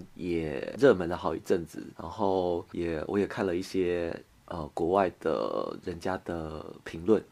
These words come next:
普遍都还不错。就是它，不过就是大家说它虽然是标榜的是一个沙盒游戏，但玩起来好像没有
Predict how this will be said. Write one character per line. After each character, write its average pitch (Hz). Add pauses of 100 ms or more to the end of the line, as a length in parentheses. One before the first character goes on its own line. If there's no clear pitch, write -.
(300)
普 104
遍 214
都 185
还 143
不 101
错。 110
就 110
是 170
它， 170 (320)
不 143
过 180
就 175
是 -
大 165
家 151
说 147
它 135
虽 135
然 90
是 -
标 113
榜 98
的 87
是 107
一 101
个 92
沙 98
盒 90
游 80
戏， 101
但 113
玩 85
起 -
来 -
好 80
像 110
没 90
有 85